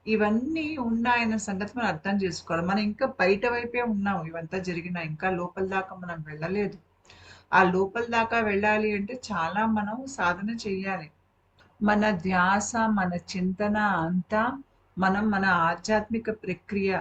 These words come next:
ముందుకు తీసుకెళ్ళటం మీదే పెట్టాలి. మనకి స్పందన పెరిగే కొద్దీ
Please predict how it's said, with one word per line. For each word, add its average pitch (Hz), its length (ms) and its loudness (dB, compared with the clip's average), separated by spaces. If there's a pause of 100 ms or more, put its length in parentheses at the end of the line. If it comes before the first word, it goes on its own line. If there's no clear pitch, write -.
(140)
ముందుకు 190 380 2
తీసుకెళ్ళటం 190 680 0
మీదే 185 260 -4
పెట్టాలి. 180 480 -4 (1700)
మనకి 262 800 0 (1500)
స్పందన 226 520 2
పెరిగే 196 380 2
కొద్దీ 180 540 -6